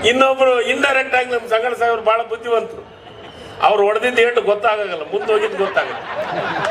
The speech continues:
ಬಾರ್ ಮುಡಿಂದು ಗೊತ್ತಾಗತ್ತೆ, ಬುದ್ಧಿವಂತಿಕೆಯಿಂದ ಮಾತಾಡ್ತಾರೆ ನಮ್ ಸಂಗಣ್ಣ ಸಾಹೇಬ್ರು ಇವತ್ತ. ಆದ್ರೆ ನಾವು ಯಾರಿಗೆ ಓಟ್ ಹಾಕ್ಯಾರ, ನಾವು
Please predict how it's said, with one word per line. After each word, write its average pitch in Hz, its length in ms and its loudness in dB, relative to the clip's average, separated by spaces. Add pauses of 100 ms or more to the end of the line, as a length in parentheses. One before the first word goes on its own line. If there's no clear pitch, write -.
(1500)
ಬಾರ್ 208 260 4
ಮುಡಿಂದು 220 340 4
ಗೊತ್ತಾಗತ್ತೆ, 208 540 0 (1600)
ಬುದ್ಧಿವಂತಿಕೆಯಿಂದ 240 640 4
ಮಾತಾಡ್ತಾರೆ 214 500 0
ನಮ್ 190 140 -8
ಸಂಗಣ್ಣ 190 280 -2
ಸಾಹೇಬ್ರು 170 320 -4 (640)
ಇವತ್ತ. 277 300 4 (680)
ಆದ್ರೆ 208 300 4 (800)
ನಾವು 220 340 2
ಯಾರಿಗೆ 208 400 0
ಓಟ್ 254 120 0
ಹಾಕ್ಯಾರ, 214 240 -2
ನಾವು 208 220 0